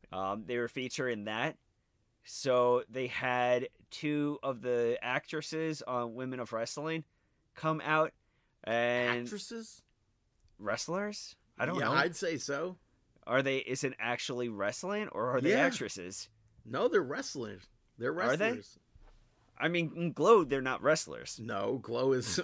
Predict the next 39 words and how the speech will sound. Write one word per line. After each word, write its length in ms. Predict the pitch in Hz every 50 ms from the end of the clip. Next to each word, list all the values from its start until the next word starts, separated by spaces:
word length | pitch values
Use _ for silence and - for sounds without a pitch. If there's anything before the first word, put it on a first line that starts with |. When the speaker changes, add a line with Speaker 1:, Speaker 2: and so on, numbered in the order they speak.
| - 107 117
Speaker 2:
<laughs> 140 | 120 113
Glow, 360 | - - 120 151 190 240 254 180
yes, 300 | 175 220 185 131 - -
Glow, 300 | 107 117 131 139 185 220
they 180 | 175 170 160 131
were 260 | 120 120 131 127 117
wrestlers 560 | 110 113 131 135 - - 98 95 87 - -
too, 220 | - - 160 131
though. 280 | 104 92 69 55 53 - _ _ _ _ _ _ _ _ _ _ _ _ _ -
Speaker 1:
I 260 | - 135 156 160 160
wouldn't 360 | 160 165 151 147 143 139 -
say 320 | - - 147 135 127 123 117
that. 380 | 113 113 107 107 104 101 98 - _ _ _ _ _ _ _ _
What's 200 | 131 127 104 - 120 123 139 160 196
her 40 | 226
Speaker 2:
Glow, 240 | 214 202 185 175 165
Speaker 1:
f- 40 | 156 - _ _ _ _ _ _ _ _ _ _ _ _ _ _ _ _ _ _
Speaker 2:
the 80 | 120 131
T 300 | 107 - - 175 202 185
V 200 | 165 170 208 208 180
show, 420 | - - 131 117 104 92 87 82 -
no. 500 | 98 107 123 123 117 92 85 - 165 147 - - - - -
Speaker 1:
<laughs> 240 | - - - 110 -
Speaker 2:
Glow, 140 | - 120
Speaker 1:
Exactly. 520 | - - 160 175 196 202 196 190 160 170 165
Speaker 2:
the 100 | 165 110
actual 640 | 127 151 165 170 180 - - - 180 165 156 147 139
thing 440 | - - 175 180 170 151 135 117
that 260 | 113 131 120 90 - -
took 220 | 151 151 110 -
place 640 | - - 151 160 165 151 131 - - - - - _ _ _ - - _
in 140 | 127 131 127
history, 400 | 120 156 202 202 185 180 175 208
Speaker 1:
Yeah. 300 | 208 147 92 73 71 71 - 101
Speaker 2:
they 160 | 110 139 135
were 180 | 131 131 139 139
pro 220 | - - 143 131
wrestlers, 560 | 127 135 156 170 - - 95 87 76 82 - 147
yes. 380 | 165 147 92 65 - - -